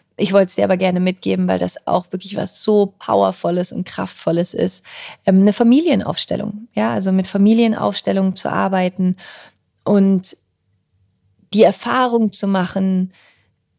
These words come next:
mm, energetisch die Blockaden, die es vielleicht im Zusammenhang mit deinem Familiensystem gibt, in Hinblick auf Manifestieren aufzulösen.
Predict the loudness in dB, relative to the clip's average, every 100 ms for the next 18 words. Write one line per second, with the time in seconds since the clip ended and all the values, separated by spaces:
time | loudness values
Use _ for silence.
0 | _ 2 4 4 4 2 -2 -8 _ _
1 | _ 4 4 2 0 -2 0 -2 -2 -2
2 | 0 -2 -2 -6 -4 -2 -2 -2 -2 -4
3 | -4 -4 -2 -2 -4 -6 0 0 0 -2
4 | -2 -2 -4 -4 2 4 4 4 2 0
5 | -2 0 2 0 -2 0 2 2 0 -2
6 | -2 0 0 -2 -6 -6 0 0 0 -4
7 | -4 -8 -6 -4 -4 -6